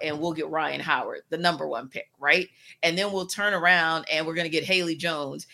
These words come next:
And then we're gonna go in free agency and get Alicia Gray." So when you start putting those pieces together with the likes of Monique Billings and Cheyenne Parker, you got yourself a team, and then you got a deep bench that Ari McDonald is finally healthy, and she's, she starts most of the time.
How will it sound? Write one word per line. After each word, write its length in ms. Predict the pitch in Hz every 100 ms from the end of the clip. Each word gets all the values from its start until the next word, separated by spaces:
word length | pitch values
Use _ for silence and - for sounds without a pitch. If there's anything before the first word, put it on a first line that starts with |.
| -
And 140 | - 170
then 120 | 208
we're 100 | 214
gonna 180 | 202 185
go 440 | 160 185 185 180 -
in 240 | 120 180 156
free 300 | - 208 170
agency 540 | 185 170 170 170 160
and 120 | 175 165
get 120 | 170
Alicia 360 | 170 190 175
Gray." 420 | 151 175 156 - - - -
So 200 | - 196
when 240 | 196 190
you 140 | 226
start 340 | 415 - 285 -
putting 240 | 254 226
those 220 | 196 196
pieces 420 | - 226 202 185 180
together 560 | 165 - 175 202 175
with 240 | 156 190 -
the 100 | 160
likes 360 | 156 156 -
of 100 | 156
Monique 400 | 147 147 160 156
Billings 380 | 160 156 156 151
and 100 | 151
Cheyenne 400 | - 156 147 139
Parker, 440 | - 156 151 151 - - _
you 140 | 160 139
got 260 | 190 269
yourself 360 | 285 262 196 175
a 60 |
team, 360 | 156 208 185 180
and 120 | 160 160
then 120 | 175
you 80 | 180
got 220 | 156 147
a 40 |
deep 440 | 135 180 208 214 -
bench 340 | 165 160 - - _ -
that 340 | 160 143 135 160
Ari 220 | 175 165
McDonald 500 | 147 160 202 208 196
is 140 | 190
finally 440 | - 170 175 170 175
healthy, 380 | 180 160 160 151
and 80 |
she's, 340 | 147 208 180 -
she 180 | - 190
starts 340 | - 165 151
most 240 | 143 147 -
of 60 |
the 60 | 139
time. 340 | 143 139 139